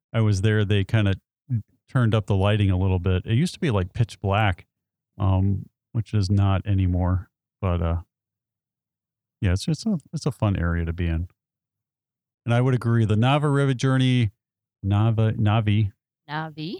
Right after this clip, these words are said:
Speaker 1: n-, the Navi River journey is, it's, it's okay. It's just not, um, it's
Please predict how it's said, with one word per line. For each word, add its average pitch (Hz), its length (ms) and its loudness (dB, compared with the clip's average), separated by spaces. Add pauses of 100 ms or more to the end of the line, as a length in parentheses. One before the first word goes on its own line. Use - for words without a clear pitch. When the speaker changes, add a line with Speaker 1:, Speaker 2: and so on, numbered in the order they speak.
(260)
Speaker 1:
n-, 110 120 -2
the 107 100 0
Navi 101 420 0
River 98 280 0
journey 95 320 0
is, 95 440 -2 (600)
it's, - 420 -4
it's - 480 -6 (420)
okay. 123 560 0
It's 123 200 -2
just - 260 -4
not, 110 380 2
um, 92 420 0 (960)
it's - 260 -2